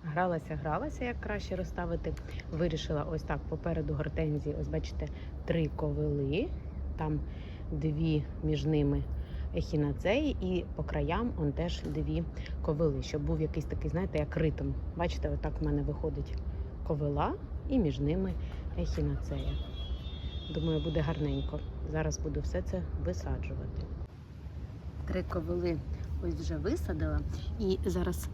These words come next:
хочу показати вам, яка чудова коренева система у ехінацеї. Подивіться, таке гарне коріння. Буду висаджувати, так що дуже-дуже раджу вам цей розсадник «Зелені янголи».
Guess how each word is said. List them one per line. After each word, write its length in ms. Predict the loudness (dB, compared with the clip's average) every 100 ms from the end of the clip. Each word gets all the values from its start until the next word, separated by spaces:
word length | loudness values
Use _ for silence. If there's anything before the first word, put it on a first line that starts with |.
| -4
хочу 320 | 4 6 6
показати 480 | 8 6 6 2 2
вам, 240 | 4 4 6
яка 260 | 4 4 0
чудова 540 | 2 4 4 4 2 0 -2 -2 -2 -2 -4 -4 -2
коренева 460 | 2 4 6 4 2
система 580 | 0 -2 0 2 2 2 -2 -4 -4 0
у 100 | 2
ехінацеї. 760 | 4 4 4 4 2 0 0 0 -2 0 0
Подивіться, 500 | 0 0 0 -2 -2 -2 -4 -4 -4 -4
таке 220 | -2 -2
гарне 380 | 0 0 0 0 -2
коріння. 580 | -2 4 6 8 8 4 -2 -4 -4 -4 -4 -2 -2 0
Буду 200 | 2 4
висаджувати, 640 | 2 2 0 0 -2 -2
так 180 | -2 0
що 100 | 0
дуже-дуже 920 | 4 4 4 2 0 2 2 2 2
раджу 480 | 2 4 4 2 2
вам 280 | 2 4 4 2 0 -2
цей 240 | 2 2 4
розсадник 680 | 0 0 2 6 6 6
«Зелені 420 | 4 4 4 4
янголи». 520 | 4 2 2 2 0